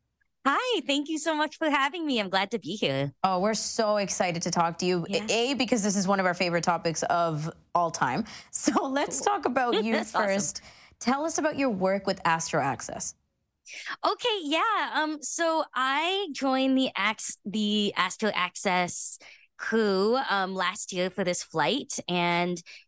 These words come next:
Speaker 1: before then, I'd done a lot of work with science. I, I've worked in science fields. Um, I've also done some work with science accessibility and with,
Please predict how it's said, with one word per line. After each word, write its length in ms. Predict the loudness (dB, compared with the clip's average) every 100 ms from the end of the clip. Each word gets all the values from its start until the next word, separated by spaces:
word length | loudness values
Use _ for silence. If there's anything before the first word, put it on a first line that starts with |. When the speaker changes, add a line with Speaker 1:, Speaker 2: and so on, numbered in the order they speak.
| _
Speaker 1:
before 420 | -2 0 0 2
then, 360 | 0 0 2 0
I'd 140 | 0
done 160 | -2 0
a 60 |
lot 140 | -2 -2
of 120 | -2
work 180 | -4 -2
with 540 | 0 2 2 2 -2 -4
science. 600 | 0 0 2 0 0 0
I, 200 | 0 2
I've 200 | -2 -2
worked 380 | 0 0 -2 -10 -2
in 340 | 0 0 0
science 460 | 0 0 0 -2 -4
fields. 720 | 0 2 2 0 -2 -8 -10 -14 -16 -4 0
Um, 260 | 2 2
I've 180 | 0 2
also 320 | 0 0 -2
done 320 | 2 2 2
some 540 | 0 0 2 2 2 -2 -8 -16 -2
work 220 | -2 0
with 140 | -4 -2
science 440 | 0 2 0 -2
accessibility 1200 | -4 -2 -2 -2 -2 0 0 0 2 4 2 0 -4 -20 _ -4
and 680 | 0 2 2 2 2 0 0
with, 280 | 0 0